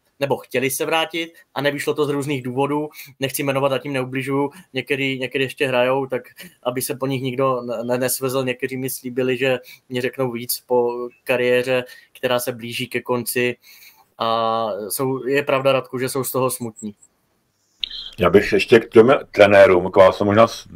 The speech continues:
Speaker 2: jestli budeš souhlasit, mně přijde divný, vlastně říkal vám to i Martin Svědík v tom rozhovoru, že ten Jirka Senák tam zůstal proto, že mu to Václav Vílek schválil, jako, jako, proč by se ho měl ptát, pro boha, jako,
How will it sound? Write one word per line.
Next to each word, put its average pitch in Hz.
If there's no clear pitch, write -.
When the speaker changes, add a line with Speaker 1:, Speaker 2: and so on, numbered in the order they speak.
Speaker 2:
jestli 90
budeš 107
souhlasit, 101
mně 82
přijde 120
divný, 113
vlastně 92
říkal 104
vám 107
to 113
i 113
Martin 113
Svědík 107
v -
tom 123
rozhovoru, 104
že 87
ten 95
Jirka 101
Senák 117
tam 123
zůstal 110
proto, 101
že 110
mu 110
to 113
Václav 104
Vílek 104
schválil, 87
jako, 73
jako, 78
proč 82
by 92
se 117
ho 117
měl 120
ptát, 135
pro 190
boha, 98
jako, 78